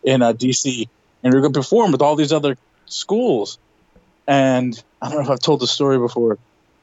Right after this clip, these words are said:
but, uh, I'd memorized all my lines, and everything was great, but the kids there that didn't wanna be there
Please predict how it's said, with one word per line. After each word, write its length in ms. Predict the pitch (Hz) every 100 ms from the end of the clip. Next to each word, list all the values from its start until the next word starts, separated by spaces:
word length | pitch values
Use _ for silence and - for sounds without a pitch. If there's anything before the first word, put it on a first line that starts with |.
| _
but, 340 | - 135 127 - _ _ _ _ 151 135 -
uh, 220 | 135 123 - _ _ _ _ - - - _ _ _ _ _ -
I'd 360 | 160 160 202
memorized 320 | 180 180 165 160
all 60 |
my 100 | 147
lines, 460 | 135 131 135 131 127 -
and 80 |
everything 240 | 147 156 151
was 120 | 135
great, 380 | 139 127 123 - _ - _ _ _ _
but 240 | 330 160 131 _ _
the 80 | 185
kids 300 | - 208 165
there 120 | 190
that 160 | 175 156
didn't 260 | 190 190
wanna 160 | 175 165
be 180 | 139 233
there 360 | 175 156 151